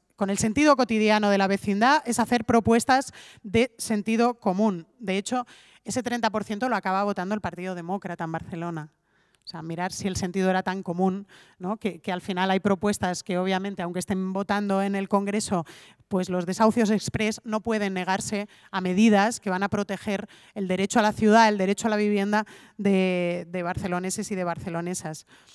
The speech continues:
Y yo creo que, claro, gobernar, además, estar en la institución nos ha permitido influir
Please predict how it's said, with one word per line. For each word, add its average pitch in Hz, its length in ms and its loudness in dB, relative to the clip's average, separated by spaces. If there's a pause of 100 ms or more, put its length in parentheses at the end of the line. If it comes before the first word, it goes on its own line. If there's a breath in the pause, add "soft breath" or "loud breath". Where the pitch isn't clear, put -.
(260 soft breath)
Y 226 80 -6
yo 214 100 0
creo 220 160 -2
que, 226 120 -8
claro, 208 360 -2 (360)
gobernar, 220 720 2
además, 214 640 -2
estar 196 260 -4
en 214 80 0
la 208 60 -2
institución 208 580 -2
nos 208 180 -4
ha 208 60 -2
permitido 208 420 0
influir 202 460 2